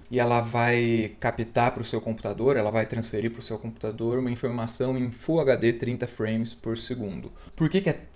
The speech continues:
tão legal isso daqui? Quarenta e nove reais? Talvez pra você pareça muito, talvez pra você pareça pouco, mas vai parecer muito, muito pouco, porque olha só, antes disso daqui, a única solução que a gente tinha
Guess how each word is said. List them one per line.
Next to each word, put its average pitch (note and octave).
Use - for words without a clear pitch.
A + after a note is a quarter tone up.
tão A3+
legal C#3+
isso C#3
daqui? B2
Quarenta D3
e E3
nove A#2+
reais? A2+
Talvez F3
pra F3
você D#3+
pareça C#3
muito, C#3
talvez C#3
pra C#3
você A#2
pareça A#2
pouco, B2+
mas C#3+
vai E3
parecer D#3+
muito, D#3
muito E3
pouco, A#2+
porque B2+
olha C#3
só, -
antes A3+
disso D3+
daqui, C3+
a B2
única G3
solução C#3
que -
a A2+
gente A#2
tinha C3